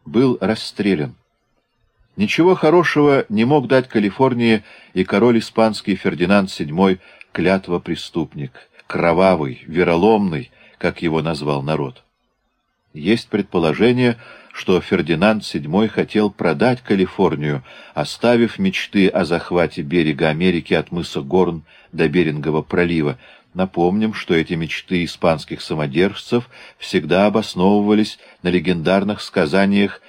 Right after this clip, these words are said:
об Анианском проливе, о Хуане де Фука и на других выдумках о мнимых испанских открытиях в Северной Америке.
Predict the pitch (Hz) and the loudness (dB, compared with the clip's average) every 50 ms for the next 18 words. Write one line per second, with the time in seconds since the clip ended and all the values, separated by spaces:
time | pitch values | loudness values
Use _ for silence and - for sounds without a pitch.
0 | - - - 95 92 - - - 101 92 90 87 82 82 87 87 87 - - - | -12 -4 -2 -2 -2 -2 -2 -2 0 0 2 2 2 2 2 0 -2 -6 -6 -4
1 | 90 90 - - 92 95 98 107 120 117 95 78 71 64 - _ _ _ _ - | -4 -4 -2 0 0 2 2 4 2 2 2 0 -2 -6 -8 _ _ _ _ -20
2 | - - - - 76 78 76 73 - - 85 85 90 95 92 92 87 78 90 - | -20 -18 -6 0 2 2 2 2 -2 -2 0 2 4 4 2 2 2 0 -2 -2
3 | - - - 123 120 104 - - 85 67 64 _ _ _ _ _ _ _ _ _ | -4 -2 0 0 0 0 -2 -6 -8 -8 -8 _ _ _ _ _ _ _ _ _
4 | _ - 110 120 123 123 139 135 147 156 156 143 160 160 131 - - 85 90 87 | _ -4 -4 -2 0 0 0 2 2 2 2 2 2 0 0 0 0 0 0 0
5 | 80 82 76 71 - 82 76 - - - _ - - - 82 80 80 82 90 107 | 0 0 -4 -4 -4 -4 -4 -6 -8 -18 _ -14 -6 -2 -2 -2 0 0 2 2
6 | 113 107 101 95 - 85 - - - 95 92 85 - - - - - 85 76 - | 2 2 0 -2 -4 -6 -6 -2 0 0 0 0 -4 -8 -10 -8 -8 -8 -10 -10
7 | - - 95 104 95 - 98 90 87 82 - _ _ _ _ - - - - 85 | -6 -2 -2 -2 0 0 -2 -2 -2 -2 -6 _ _ _ _ -18 -10 -4 -2 -2
8 | 76 73 73 73 71 69 73 - - 82 80 73 67 65 64 - - - | -2 -2 -4 -6 -6 -6 -6 -6 -8 -6 -6 -6 -8 -8 -12 -16 -20 -20